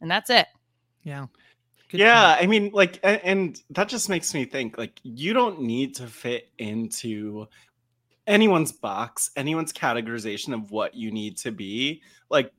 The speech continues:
Speaker 3: I was gonna say the box needs to fit you, but I don't think that, <laughs> I don't think that's the, I don't think that's
Speaker 2: Even,
Speaker 3: the
Speaker 2: I was
Speaker 3: flip
Speaker 2: gonna make a
Speaker 3: side.
Speaker 2: joke about a magician's assistant is the only one who's gonna box. Even then, the box doesn't really fit them. Their head sticks out and their feet
Speaker 1: Mm.
Speaker 2: stick out. So
Speaker 1: I know.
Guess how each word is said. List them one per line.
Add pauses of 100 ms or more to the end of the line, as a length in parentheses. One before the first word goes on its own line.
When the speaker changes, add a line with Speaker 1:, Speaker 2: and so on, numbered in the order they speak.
(300)
Speaker 3:
I
was
gonna
say
the
box
needs
to
fit
you,
but
I
don't
think
that, (180)
<laughs>
I
don't
think
that's
the, (360)
I
don't
think
that's
Speaker 2:
Even,
Speaker 3:
the
Speaker 2:
I
was
Speaker 3:
flip
Speaker 2:
gonna
make
a
Speaker 3:
side.
Speaker 2:
joke
about
a
magician's
assistant
is
the
only
one
who's
gonna
box.
Even
then,
the
box
doesn't
really
fit
them.
Their
head
sticks
out
and
their
feet
Speaker 1:
Mm.
Speaker 2:
stick
out.
So
Speaker 1:
I
know.